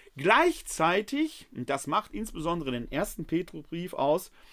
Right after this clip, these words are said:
entwickelt sich ein besonderes Bewusstsein der Gemeinden als priesterliches Gottesvolk. Das ist bemerkenswert. Wir haben ja eingangs dieses Abends schon auch die Idee verfolgt, wie könnten die Adressaten gestaltet sein. Ich hatte die These aufgestellt,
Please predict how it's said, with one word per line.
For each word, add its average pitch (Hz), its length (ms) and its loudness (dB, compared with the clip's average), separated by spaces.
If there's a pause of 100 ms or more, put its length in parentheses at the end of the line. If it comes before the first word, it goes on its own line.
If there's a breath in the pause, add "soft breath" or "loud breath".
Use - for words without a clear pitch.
(420 loud breath)
entwickelt 233 560 4
sich 254 360 -4
ein 139 240 0
besonderes 214 840 0
Bewusstsein 175 880 0
der 156 140 0
Gemeinden 139 680 0
als 135 240 -4
priesterliches 170 800 -8
Gottesvolk. 127 600 -4 (100)
Das - 400 2
ist - 380 -6
bemerkenswert. 127 960 -4 (720 loud breath)
Wir 131 100 0
haben 220 160 4
ja 208 160 -2
eingangs 226 480 0
dieses 185 380 -10
Abends 160 340 2
schon 185 240 -4
auch - 260 -2
die 151 120 -14
Idee 139 500 0
verfolgt, 156 800 -2
wie 143 160 2
könnten 165 360 -6
die 123 120 -10
Adressaten 120 580 -6
gestaltet 117 480 -6
sein. 202 320 -2
Ich 123 160 -10
hatte 127 200 -8
die 101 100 -10
These 196 400 -2
aufgestellt, 131 680 -2